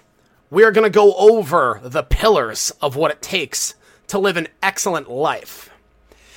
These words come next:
Excellence doesn't need to just apply to your job. It doesn't need just to apply to your family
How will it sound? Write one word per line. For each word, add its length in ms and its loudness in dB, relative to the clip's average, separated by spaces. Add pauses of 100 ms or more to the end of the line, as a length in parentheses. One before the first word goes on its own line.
(220)
Excellence 520 -2
doesn't 300 2
need 320 -2
to 80 -10
just 300 -4
apply 400 -4
to 160 -8
your 160 -4
job. 520 -2 (640)
It 140 -4
doesn't 280 4
need 200 0
just 320 2 (260)
to 160 0
apply 440 0
to 460 -2 (360)
your 160 0
family 680 -6